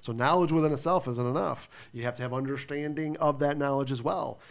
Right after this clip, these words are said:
And if you have knowledge and understanding and you put the two together, what you now have gotten is wisdom. And that's true biblical wisdom. You know, what I wanna do, if we can, uh, in our, in our, uh, last few minutes that we have here,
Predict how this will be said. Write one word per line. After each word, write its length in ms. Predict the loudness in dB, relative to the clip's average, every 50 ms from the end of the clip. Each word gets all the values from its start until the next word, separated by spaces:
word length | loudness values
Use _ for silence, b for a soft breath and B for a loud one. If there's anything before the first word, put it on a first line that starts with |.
| B B
And 220 | B -2 -2 0 -2
if 180 | -2 -4 -4
you 120 | -4 -4 -2
have 260 | 0 0 0 0 0
knowledge 320 | 0 0 0 0 0 -2
and 100 | -2 -2
understanding 640 | -4 -4 -4 -6 -6 -6 -4 -4 -2 -2 -2 -2 -4
and 80 | -4 -6
you 80 | -6
put 160 | -6 -6 -6
the 80 | -6 -6
two 180 | -6 -4 -4 -2
together, 440 | -2 0 0 0 2 2 0 0
what 200 | 0 -2 -4 -4
you 120 | -6 -10 -8
now 260 | -8 -6 -6 -4 -4
have 240 | -6 -6 -8 -8 -4
gotten 520 | -2 0 0 0 0 -2 -6 -12 -14 -14 -14
is 140 | -14 -10 -6
wisdom. 440 | -6 -6 -6 -6 -8 -10 -12 -14 -16 _ _ _ _ b b b b b b
And 120 | -8 -8
that's 140 | -8 -8 -10
true 260 | -8 -4 0 0 0
biblical 480 | 0 0 0 0 0 0 -2 -4 -6 -6
wisdom. 460 | -6 -8 -8 -8 -10 -12 -12 -14 -16 _ B B B B B B B
You 40 | 2
know, 60 | 4
what 140 | 6 8 6
I 20 |
wanna 200 | 6 6 4 2
do, 500 | 2 4 6 6 6 6 6 4 2 0 0
if 160 | 0 0 0
we 80 | 0 0
can, 460 | 2 2 2 4 2 0 -2 -6 -12 B B B B B
uh, 220 | -6 -6 -4 -4
in 140 | -2 -2 -2
our, 260 | -2 -2 -4 -4 -6
in 140 | -8 -8 -8
our, 180 | -6 -8 -8 -10 -12 -12 -8
uh, 160 | -6 -6 -4
last 300 | -2 0 0 0 0 -2
few 160 | -6 -6 -4
minutes 260 | -4 -2 -4 -4 -4 -6
that 100 | -10 -8
we 120 | -6 -4
have 260 | -2 0 2 0 0
here, 320 | -2 -6 -8 -8 -8 -10